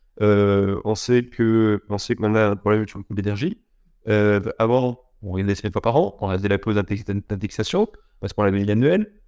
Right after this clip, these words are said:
et puis, bah, peut-être que c'est pas, c'est pas réaliste en ce moment, peut-être que c'est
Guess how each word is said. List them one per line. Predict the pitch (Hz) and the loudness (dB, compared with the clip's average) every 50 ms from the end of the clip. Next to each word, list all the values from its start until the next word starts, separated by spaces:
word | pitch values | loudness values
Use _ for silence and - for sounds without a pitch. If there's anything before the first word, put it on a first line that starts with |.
| _ _ - | _ _ -20
et | 104 | -20
puis, | - - - 107 101 - | -16 -8 -6 -4 -4 -4
bah, | 101 104 92 - 92 | -6 -6 -4 -4 -4
peut-être | - - 101 92 - 90 - - | -2 -4 -4 -4 -2 -2 -4 -4
que | - - | -6 -12
c'est | - - - 104 - | -12 -12 -12 -12 -8
pas, | _ - 107 107 101 104 101 87 - 95 | _ 0 2 2 2 2 0 -2 -4 -10
c'est | 92 - - | -18 -14 -8
pas | - 104 | -6 -4
réaliste | 98 104 110 135 156 226 - - - 110 | -2 0 0 0 0 -2 -4 -8 -10 -10
en | |
ce | 101 - | -6 -2
moment, | 110 110 110 110 101 | 0 0 0 0 -2
peut-être | 101 - 117 - | -2 -6 -8 -8
que | - | -8
c'est | - - | -12 -18